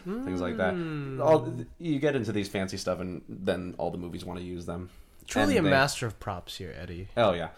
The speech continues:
Speaker 1: I, I try my best.
Speaker 2: <laughs>
Speaker 1: And then they kinda just were like, "Well, yeah, we're not gonna get into hats anymore." They used to be the royal hat makers.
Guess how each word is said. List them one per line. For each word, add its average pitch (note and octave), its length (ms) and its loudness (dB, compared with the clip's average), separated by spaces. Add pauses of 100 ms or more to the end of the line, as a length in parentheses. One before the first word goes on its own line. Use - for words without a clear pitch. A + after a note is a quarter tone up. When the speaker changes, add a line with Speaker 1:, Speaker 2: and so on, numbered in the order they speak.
(420)
Speaker 1:
I, B2+ 260 6
I - 20 6
try F#2+ 200 4
my E2 140 -4
best. D#2+ 260 0
Speaker 2:
<laughs> C3+ 500 4
Speaker 1:
And B2 140 4
then C#3 140 6
they B2+ 140 2
kinda A2+ 240 0
just G#2+ 280 -2
were G#2 200 2
like, G2 260 6
"Well, D#3 240 8
yeah, C#3 140 8
we're C#3 100 4
not C#3 140 4
gonna A#2 120 0
get A2 140 4
into G#2 160 -2
hats G2 320 2
anymore." F#2+ 220 2
They A2+ 100 4
used A#3+ 140 4
to D#4+ 40 2
be C#4 60 4
the D#3 100 0
royal F#3 200 4
hat F#3+ 260 0
makers. B3 520 -4